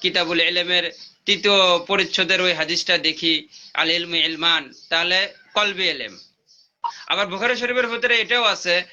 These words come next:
যে আবু হুরায়রা রাদিয়াল্লাহু তাআলা আনহুর হাদিস, যে আমি এক প্রকারের এলেম শিখছিলাম, আপনাদের মাঝে বর্ণনা করলাম,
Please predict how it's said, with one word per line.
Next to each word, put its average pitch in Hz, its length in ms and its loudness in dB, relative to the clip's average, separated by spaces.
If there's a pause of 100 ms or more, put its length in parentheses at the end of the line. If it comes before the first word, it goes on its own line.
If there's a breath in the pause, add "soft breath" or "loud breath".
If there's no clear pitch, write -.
(280 loud breath)
যে 175 320 2
আবু 180 180 -2
হুরায়রা 190 320 2
রাদিয়াল্লাহু 180 320 0
তাআলা 175 220 0
আনহুর 170 200 -2
হাদিস, 160 500 -2 (280 loud breath)
যে 156 100 2
আমি 156 200 2
এক 175 180 2
প্রকারের 165 400 0
এলেম 165 220 0
শিখছিলাম, 156 720 0
আপনাদের 156 420 -2
মাঝে 147 300 0
বর্ণনা 147 420 0
করলাম, 139 520 -2